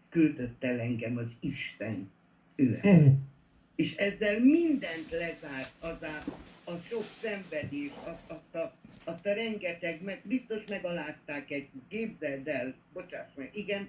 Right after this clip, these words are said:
Speaker 1: Andriskám, mondja.
Speaker 2: Én szerintem lábon kihordtak egy infarktust ott azok ti-, tizen, akik ott voltak
Speaker 1: Így
Speaker 2: abban a
Speaker 1: van.
Speaker 2: nagy teremben.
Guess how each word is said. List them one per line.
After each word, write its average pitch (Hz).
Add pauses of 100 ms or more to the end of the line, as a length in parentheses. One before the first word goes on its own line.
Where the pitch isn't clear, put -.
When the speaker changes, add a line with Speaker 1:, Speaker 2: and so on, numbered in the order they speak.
(160)
Speaker 1:
Andriskám, 160
mondja. 139
Speaker 2:
Én -
szerintem 143
lábon 156
kihordtak 139
egy 127
infarktust 131
ott 113
azok 120
ti-, 139 (880)
tizen, 123 (420)
akik 131
ott 127
voltak 113
Speaker 1:
Így 123
Speaker 2:
abban 113
a 107
Speaker 1:
van. -
Speaker 2:
nagy 110
teremben. 131